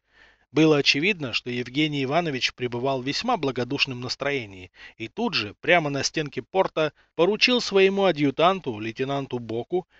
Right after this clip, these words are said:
подготовить приказ о награждении всех пришедших в Артур на борту канонерки.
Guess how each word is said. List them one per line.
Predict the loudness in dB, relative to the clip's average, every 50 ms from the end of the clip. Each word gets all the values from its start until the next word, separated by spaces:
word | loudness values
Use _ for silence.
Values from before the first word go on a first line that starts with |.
| _ _ _
подготовить | -4 0 4 4 4 4 4 0 0 -2 0
приказ | 0 0 2 4 4 4 4 2
о |
награждении | 0 0 2 6 6 6 6 6 4 4 4 4 2 -2 -2
всех | -2 -2 -4 -4 -4 -4
пришедших | -4 -2 0 0 0 0 0 -2 -4 -4 -2 0
в | -2
Артур | -2 -2 -2 _ -2 -2 -2 -4 -10
на | -8 -8 -4
борту | -2 -2 -4 -4 -6 -6
канонерки. | -6 -6 -6 -6 -8 -10 -12 -14 -18 _ -20 -20